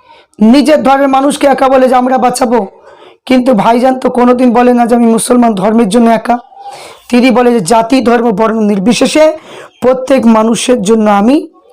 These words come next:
আছি, থাকব।" তাহলে তিনার যে বক্তব্য,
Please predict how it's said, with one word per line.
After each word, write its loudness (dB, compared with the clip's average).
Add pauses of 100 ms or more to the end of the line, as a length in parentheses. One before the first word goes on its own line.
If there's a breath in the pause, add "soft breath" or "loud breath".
(140)
আছি, -4
থাকব।" -4 (1500 loud breath)
তাহলে -2 (540 soft breath)
তিনার 2
যে 0
বক্তব্য, -2